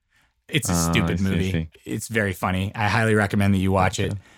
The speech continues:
Speaker 1: Sean, what are you going for Halloween?
Speaker 2: I don't know. I don't, I don't remember the last time. Okay.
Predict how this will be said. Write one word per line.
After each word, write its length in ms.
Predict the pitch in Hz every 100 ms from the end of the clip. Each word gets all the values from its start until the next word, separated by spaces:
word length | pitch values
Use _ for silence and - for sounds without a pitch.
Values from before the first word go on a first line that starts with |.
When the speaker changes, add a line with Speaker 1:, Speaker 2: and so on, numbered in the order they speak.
| _ _ _
Speaker 1:
Sean, 320 | - - 170 147
what 100 | 175
are 40 |
you 100 | 196
going 240 | 147 92 90
for 120 | 95
Halloween? 360 | 80 87 87
Speaker 2:
I 40 | 131
don't 100 | 196
know. 180 | 190 101
I 100 | 98
don't, 200 | 147 - - 90
I 60 |
don't 400 | - 107 92 135
remember 200 | 127 123
the 80 | 113
last 300 | 92 87 92
time. 140 | 110 107
Okay. 300 | 120 92